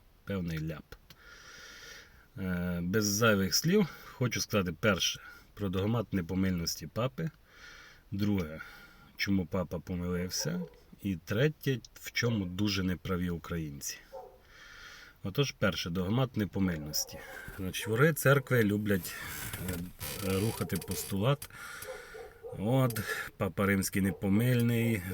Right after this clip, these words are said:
католики мусять його слухати. От такі вони дураки, ті католики, раз він таке дурне говорить. Деякі самі католики говорять: "От, папа таке сказав, а він же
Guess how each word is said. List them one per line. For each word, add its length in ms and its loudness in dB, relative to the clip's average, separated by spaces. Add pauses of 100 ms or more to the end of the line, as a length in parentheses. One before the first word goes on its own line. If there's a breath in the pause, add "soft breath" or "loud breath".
(100)
католики 520 0
мусять 400 2
його 160 4
слухати. 1080 2
От 120 0
такі 200 -2
вони 180 6
дураки, 400 4
ті 140 -2
католики, 840 4
раз 200 2
він 100 0
таке 160 -2
дурне 340 2
говорить. 460 -8 (920 loud breath)
Деякі 320 6
самі 300 8
католики 640 6
говорять: 580 2 (1040 loud breath)
"От, 220 4 (100)
папа 260 2
таке 220 -2
сказав, 560 4
а 40 4
він 220 8
же 120 2